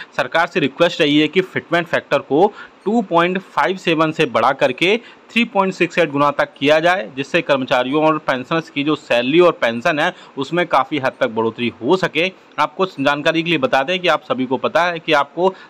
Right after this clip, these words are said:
सातवें वेतन आयोग के हिसाब से मिनिमम सैलरी आपको अठारह हज़ार रुपये बेसिक आपको प्रोवाइड कराया जाता है। लेकिन अगर वाकई में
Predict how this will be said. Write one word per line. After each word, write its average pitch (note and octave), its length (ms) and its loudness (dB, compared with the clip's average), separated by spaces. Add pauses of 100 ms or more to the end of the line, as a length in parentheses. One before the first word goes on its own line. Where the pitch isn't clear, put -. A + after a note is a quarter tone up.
(120)
सातवें G3 240 2
वेतन F3 280 0
आयोग D3 300 0
के D#3+ 60 -2
हिसाब C#3 280 -2
से F3+ 180 -4
मिनिमम D#3 360 2
सैलरी B2+ 320 0
आपको C3+ 300 0
अठारह B2 300 0
हज़ार C3+ 160 2
रुपये B2 240 -2
बेसिक A#2+ 600 -2
आपको D3 280 -2
प्रोवाइड D3+ 360 0
कराया C3+ 340 0
जाता D3+ 280 0
है। F#3+ 140 0 (280)
लेकिन F3+ 320 2
अगर G3+ 200 2
वाकई F#3+ 320 2
में G3 220 2